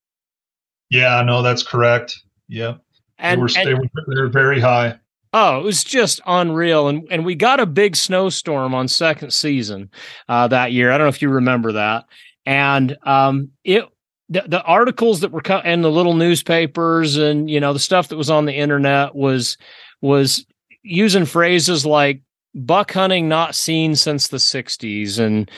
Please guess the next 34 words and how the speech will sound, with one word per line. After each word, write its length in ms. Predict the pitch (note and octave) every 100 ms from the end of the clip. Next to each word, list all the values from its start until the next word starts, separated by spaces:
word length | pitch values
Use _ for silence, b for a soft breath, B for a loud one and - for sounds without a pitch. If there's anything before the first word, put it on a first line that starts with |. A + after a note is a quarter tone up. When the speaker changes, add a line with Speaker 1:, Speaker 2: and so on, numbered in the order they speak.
| B B B
Speaker 2:
you 80 | C3
know, 80 | B2
things 340 | A#2+ G#3+ G#3 E3
like 280 | D3+ C#3
that, 320 | C#3+ C#3 C3+ B2+
because 340 | C3 D3+ B2+
we, 160 | C#3+ D#3+
we, 140 | D#3
you 80 | E3
know, 80 | C#3+
we 100 | C#3+
took 260 | G3 G3+
that, 320 | - C#3 C3+ - _ -
that 200 | C#3 C3+ -
incredibly 600 | C#3 - G#3 G3+ E3+ D#3
high 180 | D#3+
buck 220 | C#3+ C#3+ C#3
to 100 | C3
doe 180 | C3
ratio. 440 | B2 B2 B2 - B2+
We 140 | B2+
had 100 | B2+
a 60 | A#2
lot 200 | C3 E3
of 60 |
older 300 | D3 D3 C#3
age 180 | C#3 C3+
class 320 | - C3+ B2+
animals 400 | C3 B2 B2 A#2
in 140 | A#2+ A#2+
it. 80 | A#2
We 120 | B2+
had 120 | A2+
been 240 | B2 A#2